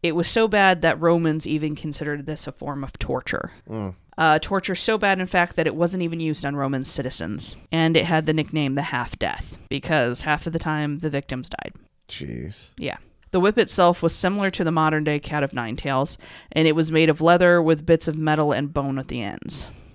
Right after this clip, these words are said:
Speaker 2: Ugh.
Speaker 1: Yeah. Oftentimes, the victim died in the process, and it wasn't uncommon for the skin to be ripped away until bones started to show through.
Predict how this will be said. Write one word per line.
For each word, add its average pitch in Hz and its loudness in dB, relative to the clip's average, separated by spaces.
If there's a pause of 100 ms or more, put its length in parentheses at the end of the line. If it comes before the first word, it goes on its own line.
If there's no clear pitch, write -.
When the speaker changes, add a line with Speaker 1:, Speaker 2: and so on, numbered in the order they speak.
(140)
Speaker 2:
Ugh. 101 0 (300)
Speaker 1:
Yeah. 139 -6 (680)
Oftentimes, 190 4
the 165 -4
victim 156 -2
died 143 -2
in 135 -6
the 143 -4
process, 170 -2
and 160 0
it 107 -2
wasn't 160 0
uncommon 147 -4
for - -12
the 135 -10
skin - -8
to 131 -8
be 139 -8
ripped 139 -8
away 139 -4
until 139 -8
bones 135 -6
started 110 -10
to 147 -12
show - -8
through. - -12